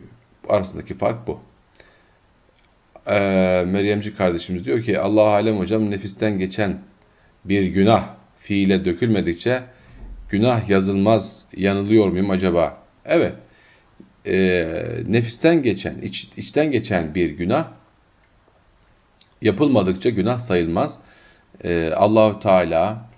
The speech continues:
Kur'an'da, e, "Siz içinizden geçirmiş olduğunuz şeylerden de sorulacaksınız." diyor.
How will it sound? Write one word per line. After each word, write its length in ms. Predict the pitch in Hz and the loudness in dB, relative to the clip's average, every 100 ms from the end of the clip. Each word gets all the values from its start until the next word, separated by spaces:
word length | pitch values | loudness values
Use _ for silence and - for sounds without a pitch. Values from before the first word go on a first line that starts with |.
| _ _ - _ _ | _ _ -20 _ _
Kur'an'da, 800 | - 98 92 95 85 92 120 - - _ _ _ _ - _ _ | -4 0 2 2 4 2 2 -4 -18 _ _ _ _ -20 _ _
e, 380 | 92 92 87 85 | 0 2 2 -2
"Siz 480 | 85 110 113 113 - _ _ _ _ _ _ _ _ - | -2 -2 -2 -4 -18 _ _ _ _ _ _ _ _ -16
içinizden 640 | - 92 95 92 107 104 | -8 0 0 2 2 2
geçirmiş 640 | 90 90 104 95 120 123 | -2 -4 -2 2 0 0
olduğunuz 720 | - 92 90 85 90 90 113 - | -2 0 0 0 0 0 -2 -4
şeylerden 720 | 95 90 87 92 90 107 113 | 0 2 4 2 2 0 0
de 80 | 98 | -2
sorulacaksınız." 1040 | - 92 92 92 95 - 85 78 - - _ _ _ _ _ _ _ - 87 | -2 -2 0 0 -2 -2 -6 -6 -10 -16 _ _ _ _ _ _ _ -6 2
diyor. 480 | 101 73 - - | 4 2 -4 -20